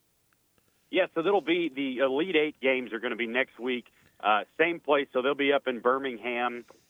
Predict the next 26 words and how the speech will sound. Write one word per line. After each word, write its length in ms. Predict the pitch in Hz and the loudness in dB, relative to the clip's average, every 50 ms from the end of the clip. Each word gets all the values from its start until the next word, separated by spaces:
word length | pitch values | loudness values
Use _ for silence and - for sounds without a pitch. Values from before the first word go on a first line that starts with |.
| - 95 | -2 2
uh, 120 | 101 104 | 2 2
at 80 | 104 - | 2 0
the 80 | 104 | 0
Birmingham 420 | 107 113 123 123 110 113 117 117 107 | 0 0 2 0 -2 -4 -4 -6 -4
Crossplex. 600 | - 120 113 104 - _ - 98 101 101 107 - - _ _ _ _ _ _ _ _ - - | -2 0 0 0 -2 _ -4 -2 0 0 0 -2 -8 _ _ _ _ _ _ _ _ 0 2
Uh, 220 | 98 101 98 95 98 - | 2 4 2 2 0 -4
and 120 | 110 117 | -4 -2
it'll 240 | 131 143 151 151 139 | 0 0 2 2 0
be, 380 | 113 107 139 139 139 135 131 127 | -2 -2 -2 0 0 -2 -4 -4
the 340 | 107 120 117 113 110 101 98 | -4 -6 -6 -6 -6 -6 -2
girls 320 | 101 139 170 202 208 170 151 | 0 2 2 2 0 -2 -2
are 60 | 151 | -4
gonna 140 | 156 156 143 | -4 -4 -4
be 120 | 135 131 | -4 -6
playing 340 | - - 139 139 127 117 101 - - - | -4 0 0 0 0 0 -4 -8 -4 0
Foley. 460 | 147 151 156 139 117 113 113 - - _ _ _ _ _ - | 2 2 2 2 -2 -4 -4 -6 -10 _ _ _ _ _ -2
Um, 340 | - 98 101 98 98 95 95 - - | 2 4 4 4 2 0 -4 -4 2
Foley 280 | 143 151 160 156 156 147 | 2 2 4 2 0 -2
was 180 | 139 135 110 | -2 -4 -2
the 100 | 117 123 127 | 0 0 2
Area 300 | 131 135 139 131 117 104 | 2 2 2 0 -2 -4
two 220 | _ - 135 131 | _ -6 -10 -10
champion 540 | - - 131 131 127 - - 113 113 113 110 | -8 -8 -6 -6 -6 -6 -8 -8 -8 -6 -6
this 160 | 113 113 107 - | -6 -8 -8 -8
year. 220 | - 113 117 120 110 | -8 -6 -6 -4 -2
They, 240 | 107 101 98 95 | -2 -2 -2 -4